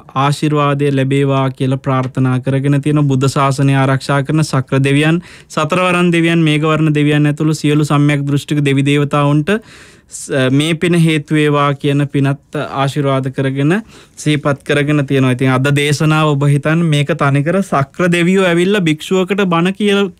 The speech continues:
ඉගැන්නුවා වගේ. අවසානයේ බුදුරජාණන් වහන්සේ ගිජ්ජකූටේදී ඔය දේශනේ කළේ කියලා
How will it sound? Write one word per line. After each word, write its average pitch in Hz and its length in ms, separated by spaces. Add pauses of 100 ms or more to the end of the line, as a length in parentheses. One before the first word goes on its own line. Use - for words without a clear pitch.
ඉගැන්නුවා 165 580
වගේ. 107 240 (600)
අවසානයේ 180 600 (180)
බුදුරජාණන් 165 560
වහන්සේ 185 280
ගිජ්ජකූටේදී 165 720
ඔය 170 120
දේශනේ 165 460
කළේ 170 360
කියලා 202 400